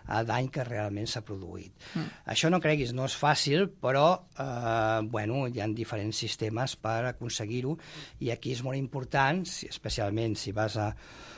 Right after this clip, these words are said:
Speaker 1: a una reclamació judicial, pues, un dictamen d'un pèrit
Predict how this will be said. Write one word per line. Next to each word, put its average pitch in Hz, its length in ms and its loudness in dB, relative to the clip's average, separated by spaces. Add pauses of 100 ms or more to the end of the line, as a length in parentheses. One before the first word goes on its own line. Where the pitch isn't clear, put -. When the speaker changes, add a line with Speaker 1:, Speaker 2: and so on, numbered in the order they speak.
(160)
Speaker 1:
a 113 180 0
una 120 160 0
reclamació 117 480 0
judicial, 123 560 4
pues, 117 320 0
un 113 160 0
dictamen 117 560 -4
d'un 131 400 -6
pèrit 123 400 -2